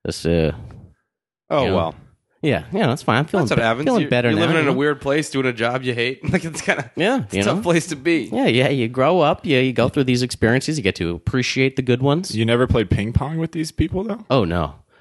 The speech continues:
Speaker 1: No, there was one point where the wife or girlfriend, she, I was walking in,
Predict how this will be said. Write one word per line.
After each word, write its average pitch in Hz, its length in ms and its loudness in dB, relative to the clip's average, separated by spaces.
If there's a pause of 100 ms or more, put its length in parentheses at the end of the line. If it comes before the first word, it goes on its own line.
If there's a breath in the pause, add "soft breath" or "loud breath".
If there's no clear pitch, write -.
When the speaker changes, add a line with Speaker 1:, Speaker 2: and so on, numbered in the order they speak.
(100)
Speaker 1:
No, 135 80 4
there 123 100 4
was 110 100 2
one 156 200 2
point 156 320 4
where 113 260 4
the 95 240 2
wife 107 720 0
or 95 220 0
girlfriend, 104 760 0
she, 92 500 -2 (160)
I 101 100 2
was 98 120 0
walking 101 360 0
in, 101 360 0